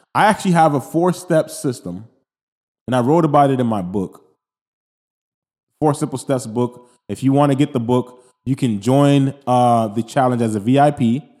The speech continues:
and you'll just get, you'll get, you'll get a copy of the book as a gift. Or if you just wanna get the book by itself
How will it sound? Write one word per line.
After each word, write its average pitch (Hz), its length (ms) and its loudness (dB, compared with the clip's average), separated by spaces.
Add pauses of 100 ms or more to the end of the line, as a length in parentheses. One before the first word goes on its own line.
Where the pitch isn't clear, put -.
(200)
and 110 80 -4
you'll 120 120 2
just 110 180 -4
get, 123 200 -2
you'll 110 220 0
get, 110 200 0
you'll 110 140 0
get 107 140 0
a 101 40 -6
copy 127 320 -2
of 131 40 0
the 123 60 0
book 120 200 -4
as 127 140 -2
a 147 40 -2
gift. 113 380 -6 (440)
Or 143 140 4
if 147 100 -4
you 151 60 2
just 131 120 0
wanna 131 220 0
get 151 200 -2
the 135 80 -2
book 123 240 -4
by 113 140 0
itself - 600 -2